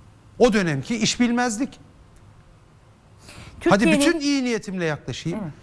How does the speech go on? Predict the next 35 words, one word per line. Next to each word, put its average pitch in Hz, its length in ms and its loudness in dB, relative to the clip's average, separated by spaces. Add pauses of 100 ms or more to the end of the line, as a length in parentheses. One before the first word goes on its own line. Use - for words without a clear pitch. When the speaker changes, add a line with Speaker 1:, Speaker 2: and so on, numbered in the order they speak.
(220)
Speaker 1:
Bir 254 180 4
çaba, 226 540 0 (500)
<coughs> 214 560 0
çözüm 196 280 -2
süreci 202 280 -2
konusundaki 190 460 -4
fikrimi 185 460 -4 (240)
tanıyan 190 340 4
herkes 147 400 -2
bilir 220 260 -2
de. 107 120 -6 (560)
Hadi 269 340 2
çok 269 260 2
olumlu 180 340 2
bakayım. 139 320 -4
Speaker 2:
Hani 240 140 -2
samimi 302 340 4
bir 277 60 4
Speaker 1:
çaba 262 280 0
Speaker 2:
çaba 285 140 0
Speaker 1:
vardı. 185 80 -2
Speaker 2:
vardı 226 320 -6
diyelim. 175 220 -4
Speaker 1:
Samimi 294 340 2
bir 254 40 -4
Speaker 2:
Ha. 190 60 -4
Speaker 1:
çaba 247 260 2
vardı. 156 300 -2 (260)
E, 190 140 2
beceriksizce 262 600 0
yönetildi, 151 540 -4 (320)
yürütüldü. 156 500 0 (280)
Speaker 2:
Öyleyse 170 540 -2
de 160 140 -2
o - 120 -12